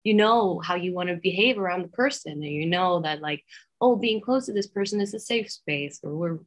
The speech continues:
we're really looking out for each other. And, and it's a place where you can allow and make your body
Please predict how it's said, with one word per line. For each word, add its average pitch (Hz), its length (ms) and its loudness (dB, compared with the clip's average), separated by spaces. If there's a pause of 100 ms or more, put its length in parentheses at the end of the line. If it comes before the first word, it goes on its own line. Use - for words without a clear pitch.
we're 156 100 -8
really 180 260 -4
looking 196 300 0
out 214 160 0
for - 140 -20
each 147 220 -8
other. 147 280 -6
And, 147 260 -4 (500)
and 165 160 0
it's 175 220 -2
a 190 40 -2
place 196 500 0
where 175 80 -2
you 160 200 -4
can 160 460 -2 (560)
allow 180 480 6
and 170 280 0
make 170 320 0
your 160 120 -2
body 151 600 -2